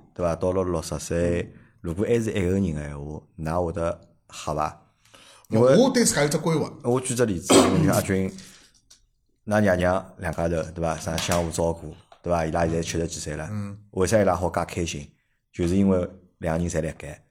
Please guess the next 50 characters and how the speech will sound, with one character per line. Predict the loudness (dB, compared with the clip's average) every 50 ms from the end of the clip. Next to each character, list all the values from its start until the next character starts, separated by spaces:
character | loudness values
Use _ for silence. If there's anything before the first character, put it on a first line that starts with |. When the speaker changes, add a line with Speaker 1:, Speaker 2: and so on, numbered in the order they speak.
| _ _
Speaker 3:
嗯。 | -10 -6 -2 0
Speaker 1:
对 | 0
伐？ | 0 0
相 | 0 0 0 0 0
互 |
好 | 0 0 -2
照 | 0 2 0 0 0
顾， | -2 -4
哪 | -2 -2 0
怕 | 2 2 2
就 | 2 2
是 | 0 0 0 0 0 -2 -6 -18 -20 -20 -20 _ _
㑚 | -2 0 2 2
娘 | 2 2 2
管 | 2 0 -2
管 | 0 0 -2
㑚 | -2 -2 -4 -6
爷， | -8 -10 -12 -12 -12 -8
对 | -4 -2
伐？ | 0 2
㑚 | 2 4
爷 | 4 4 2 2
服 | 0 -2
帖 | -4 -2 -2
㑚 | -2 -2
娘 | -2 -4 -8 -10 -12
管， | -14 -20 -20 -20 _ _ _ _ _
实 | -4 0
际 |
上 | 2 4 6
还 | 6 4
蛮 | 4 2 0
幸 | 0 -2 -6 -2
福， | -2 -2 0
蛮 | 0 -2
开 | -2 -2 -4 -4
心 | -4 -4 -8
个。 | -10 -14 -18 _ _ _ _ _ _ _ _ _ _
有 | 2 2 4 4
没 | 4 4
有 | 4 4
想 | 4 2 0 0 0
过， | 0 0 2
万 | 4 4 4 4
一 | 4
哎 | 2 2 0 0
自 | 0 -4 -2
家 | 0 2 2
下 | 2 0 -4
趟 | -4 -4 -2 -4 -4 -6